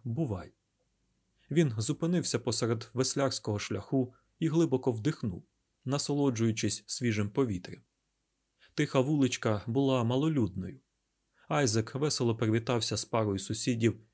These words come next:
і почимчикував у бік Малого Кільця.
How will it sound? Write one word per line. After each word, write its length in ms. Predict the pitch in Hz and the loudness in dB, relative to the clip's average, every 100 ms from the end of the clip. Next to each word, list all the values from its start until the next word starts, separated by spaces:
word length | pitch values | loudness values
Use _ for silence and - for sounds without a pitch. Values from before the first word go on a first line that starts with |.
| - | -6
і 180 | 151 135 | -4 -2
почимчикував 880 | 147 139 135 - 120 117 123 113 | -4 -4 -6 -4 -4 0 2 0
у 40 | 117 | -2
бік 360 | 107 117 - - | -2 -4 -4 -8
Малого 380 | 135 110 95 113 | -4 -2 -4 -6
Кільця. 520 | - 143 - - | -6 -6 -6 -6